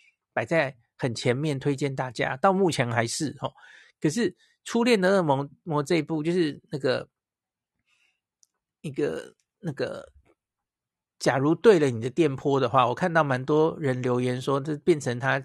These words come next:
本季的第一名哦。等一下我当然也会讲一下这一区，这一出哦。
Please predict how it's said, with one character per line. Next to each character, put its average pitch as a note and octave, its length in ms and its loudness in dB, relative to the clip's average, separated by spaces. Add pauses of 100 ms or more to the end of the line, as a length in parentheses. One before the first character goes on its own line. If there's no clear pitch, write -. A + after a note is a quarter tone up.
(100)
本 A#2+ 180 -4
季 D#3 160 -8
的 B2+ 120 -4
第 C#3 200 -4
一 D3 60 -4
名 D3 280 -10
哦。 C#3 200 -12 (300)
等 C3 100 -4
一 B2 40 -6
下 E3+ 140 0
我 C3 80 2
当 C#3+ 140 0
然 B2+ 100 -2
也 A#2 60 -6
会 C#3 180 -2
讲 D3 260 -6
一 C3+ 40 -10
下 C3+ 180 -2
这 C3 160 -4
一 C3+ 100 -6
区， - 380 -12 (140)
这 E3+ 100 -2
一 B2+ 60 -4
出 B2+ 340 -6
哦。 - 160 -12